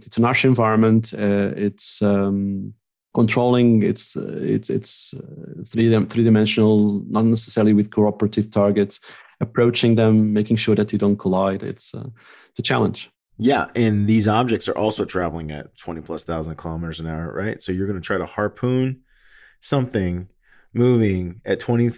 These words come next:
Speaker 2: I believe you said twenty-six thousand kilometers an hour?
Speaker 1: Yeah, twenty-six, twenty-seven thousand kilometers per hour, yeah.
Speaker 2: You're gonna harpoon it, catch it, and pull it <laughs> back just so you could bring it back.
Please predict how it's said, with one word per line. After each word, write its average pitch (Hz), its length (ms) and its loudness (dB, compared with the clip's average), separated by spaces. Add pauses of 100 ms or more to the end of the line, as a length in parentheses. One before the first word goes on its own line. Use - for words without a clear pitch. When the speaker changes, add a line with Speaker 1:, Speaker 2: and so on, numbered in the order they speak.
(520)
Speaker 2:
I 95 80 -2
believe 101 180 0
you 98 40 -4
said 92 180 -2
twenty-six 104 640 -4
thousand 110 580 -2
kilometers 110 500 0
an 107 100 -2
hour? 120 360 -2 (240)
Speaker 1:
Yeah, 127 240 0 (320)
twenty-six, 117 460 0
twenty-seven 113 420 2
thousand 117 320 0
kilometers 113 320 2
per 113 140 -2
hour, 113 280 2
yeah. 113 140 -4 (320)
Speaker 2:
You're 104 160 -2
gonna 101 120 0
harpoon 113 380 -2
it, - 200 -4
catch 120 280 -4
it, 123 120 2
and 95 120 -8
pull 110 200 0
it 85 100 -2
<laughs> 92 80 -2
back - 80 -2 (400)
just 135 240 0
so 135 60 2
you 117 180 4
could 101 160 0
bring 110 160 2
it 107 140 -2
back. 113 340 -2